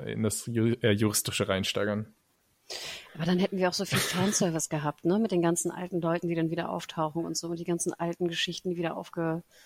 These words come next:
Speaker 2: ja, ich weiß nicht. Also,
Speaker 1: Ja, es
Speaker 2: nee,
Speaker 1: ist, ist
Speaker 2: ich
Speaker 1: jetzt
Speaker 2: glaube,
Speaker 1: nur
Speaker 2: ich, ich, ich, nee. Ich
Speaker 1: Okay,
Speaker 2: glaube, ich möchte
Speaker 1: okay.
Speaker 2: das nicht gern sehen wollen.
Speaker 1: Okay, es war jetzt nur ein Beispiel, um zu, einfach was,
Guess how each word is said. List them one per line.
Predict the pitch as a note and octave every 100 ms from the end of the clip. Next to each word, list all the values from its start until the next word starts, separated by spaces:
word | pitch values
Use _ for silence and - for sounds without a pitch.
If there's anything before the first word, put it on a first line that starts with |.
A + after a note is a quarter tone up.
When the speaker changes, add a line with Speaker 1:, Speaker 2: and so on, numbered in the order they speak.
| - _ _ _ -
Speaker 2:
ja, | F#3+ F#3+ G3
ich | G3+
weiß | F#3+ F#3+
nicht. | E3+ E3+
Also, | F#3+ C3+
Speaker 1:
Ja, | G#2+ G#2 G#2+ - -
es | A#3
Speaker 2:
nee, | B2
Speaker 1:
ist, |
ist | C3 C#3
Speaker 2:
ich |
Speaker 1:
jetzt | C3 -
Speaker 2:
glaube, | C3+
Speaker 1:
nur | B2
Speaker 2:
ich, | - - - - - A#3+ - _ - - - G3
ich, | C#4 -
ich, | A#3+ C#4+ -
nee. | D#4+ A3 C#3+ F#3 -
Ich | F3+
Speaker 1:
Okay, | C4
Speaker 2:
glaube, | C4+ -
ich |
möchte | B3+ A3+
Speaker 1:
okay. | G#3+
Speaker 2:
das |
nicht | G#3 G3
gern | - D3+ D#3+
sehen | D#3+ E3
wollen. | E3 E3 F3 - - - -
Speaker 1:
Okay, | A#2 G#2+
es | - B2+ -
war | C#3
jetzt | D3
nur | D3+ C#3+
ein |
Beispiel, | B2+ C#3+ - C#3 B2+
um | C3
zu, | C3 C#3
einfach | C3+ B2+ C3
was, | C3+ -